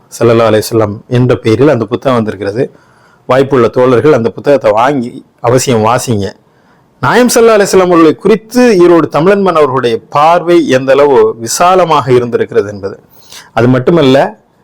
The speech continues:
அதற்கு முன்பு ஒரு சில மீலாது விழாக்கள், மீலாதுல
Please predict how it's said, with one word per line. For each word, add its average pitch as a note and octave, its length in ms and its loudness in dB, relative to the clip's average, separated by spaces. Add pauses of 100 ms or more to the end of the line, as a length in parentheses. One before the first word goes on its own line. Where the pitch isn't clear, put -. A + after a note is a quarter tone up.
(260)
அதற்கு A#2+ 340 0
முன்பு G3 500 4
ஒரு E3+ 120 2
சில D#3 340 2
மீலாது D3 480 0
விழாக்கள், C#3 520 0
மீலாதுல B2+ 760 0